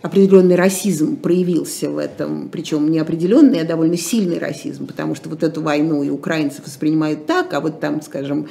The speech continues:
войны в Йемене, это всех никого не волнует. Вон Афганистан, вышли, вошли, вышли,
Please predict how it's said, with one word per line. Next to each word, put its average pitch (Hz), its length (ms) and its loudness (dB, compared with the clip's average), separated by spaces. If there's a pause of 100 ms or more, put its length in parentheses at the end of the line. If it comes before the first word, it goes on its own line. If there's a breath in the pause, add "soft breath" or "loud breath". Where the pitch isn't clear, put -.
(180 loud breath)
войны 175 380 4
в - 20 -6
Йемене, 185 560 6
это 190 160 -2
всех 190 300 0
никого 175 340 0
не 180 80 2
волнует. 165 520 0
Вон 147 140 -4
Афганистан, 156 720 0
вышли, 170 400 0
вошли, 170 420 0
вышли, 170 600 0